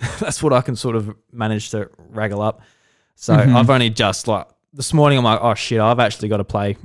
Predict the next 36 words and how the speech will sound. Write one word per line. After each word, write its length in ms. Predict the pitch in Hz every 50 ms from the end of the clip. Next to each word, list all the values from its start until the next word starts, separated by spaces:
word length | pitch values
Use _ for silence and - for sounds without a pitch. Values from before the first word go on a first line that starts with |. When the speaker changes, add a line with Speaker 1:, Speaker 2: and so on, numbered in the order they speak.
| -
Speaker 1:
Min 200 | - 120 113 110
Min 200 | 110 107 104 110
for 100 | 107 -
the 80 | 104 101
podcast 720 | - 110 107 104 - 110 - - 104 - - - - 226 220
<laughs> 0 |
later 220 | 185 160 147 147
today." 260 | - 139 127 123 117
So 120 | 120 - 139
I've 80 | 139
actually 160 | 151 - 147
bought 320 | 131 117 117 127 127 131 -
the 80 | -
pass 400 | - - 127 117 110 104 104 -
this 260 | - - - 123 - -
morning, 380 | 120 113 113 110 107 110 110 110 - _ _ _ _ _ - - - - _ _ _ -
um, 440 | 104 107 107 104 101 101 101 95 - _ _ _ _ _ _ _ _ -
had 140 | 131 120
it 100 | 120 98
download 360 | 92 117 110 110 107 104 101 - - 151
during 240 | - - 117 107 104
the 80 | 104
day. 240 | 92 101 101 101 101
When 120 | 98 107 101
I 40 |
got 120 | 101 104 92
home, 220 | - 101 98 98 98
picked 180 | - - -
up 120 | 101 - -
my 160 | 98 95 90
Switch 360 | - - - 98 92 - -
and 240 | 95 98 98 110 107 -
actually 340 | - 110 - - 110 98 - -
had 160 | 120 123 110
a 20 |
f-, 220 | 107 - - -